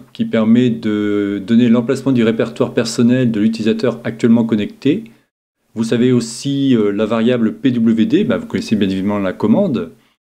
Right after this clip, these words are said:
Ça récupère l'endroit où on se trouve actuellement. Donc c'est très pratique, vous verrez quand on fera des scripts, on se servira très souvent de cette commande. La commande pass, la variable pass, pardon,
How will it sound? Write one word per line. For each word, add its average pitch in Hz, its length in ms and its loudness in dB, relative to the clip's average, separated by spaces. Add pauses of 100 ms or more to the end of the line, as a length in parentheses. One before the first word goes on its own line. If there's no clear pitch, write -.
(220)
Ça - 300 -4
récupère 120 420 0
l'endroit 127 360 2
où 117 140 4
on 113 60 2
se 113 120 -8
trouve 113 220 0
actuellement. 110 580 -2 (720)
Donc 101 120 -10
c'est 113 80 -2
très 135 200 0
pratique, 131 380 -2
vous 113 60 -2
verrez 110 200 0
quand 107 180 -2
on 101 40 -2
fera - 140 -4
des 110 120 0
scripts, 135 380 -2
on 98 60 -4
se - 80 -10
servira 110 280 0
très 127 180 -2
souvent 127 160 -2
de 113 60 0
cette - 160 -6
commande. 117 580 -2 (800)
La 123 80 -2
commande 160 320 -2
pass, 147 460 -2 (180)
la 113 320 2
variable 135 400 -2
pass, 131 300 -2
pardon, 104 360 -4